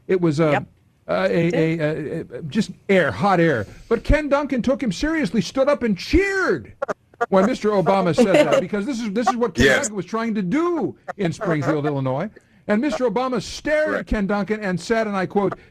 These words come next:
Speaker 1: "Sit down, Duncan. We'll talk later." Well, I don't think they ever talked later. Instead, Mister Obama tried to take Ken Duncan out. I really respect Ken Duncan for standing up
Speaker 3: Right.
Speaker 1: to the most powerful man in the free world on a,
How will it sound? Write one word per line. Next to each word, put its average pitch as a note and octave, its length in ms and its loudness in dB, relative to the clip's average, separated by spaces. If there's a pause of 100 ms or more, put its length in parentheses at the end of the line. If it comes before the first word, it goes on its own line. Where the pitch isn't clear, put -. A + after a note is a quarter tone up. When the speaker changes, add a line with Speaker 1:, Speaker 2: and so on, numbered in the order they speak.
Speaker 1:
"Sit - 500 -2
down, C#3+ 540 0
Duncan. C#3+ 500 0 (160)
We'll G#3+ 280 2
talk F3+ 360 -2
later." E3+ 460 -2 (320)
Well, G3 140 2
I G3 140 2
don't G#3+ 160 0
think F#3+ 180 -2
they F#3 120 2
ever E3+ 180 -2
talked D#3+ 280 -2
later. C3+ 280 0
Instead, D3+ 300 -2
Mister D#3 240 -2
Obama D3+ 260 0
tried E3 200 0
to C#3 80 -4
take D#3 240 -2
Ken D3 200 -2
Duncan A#3+ 340 4
out. A#2 180 -4 (240)
I C4+ 160 0
really A3 320 0
respect - 480 -4
Ken D3+ 180 0
Duncan D3 300 -2
for A#2+ 80 -4
standing F3 320 0
up C3+ 60 6
Speaker 3:
Right. B2 100 4
Speaker 1:
to D#3 60 -6
the D#3 60 -6
most C#3+ 160 -6
powerful F#3+ 360 -2
man E3+ 180 0
in D#3 80 -4
the B2+ 80 -4
free F3+ 220 -2
world E3 340 -2 (300)
on D#3+ 160 -2
a, C#3+ 120 -4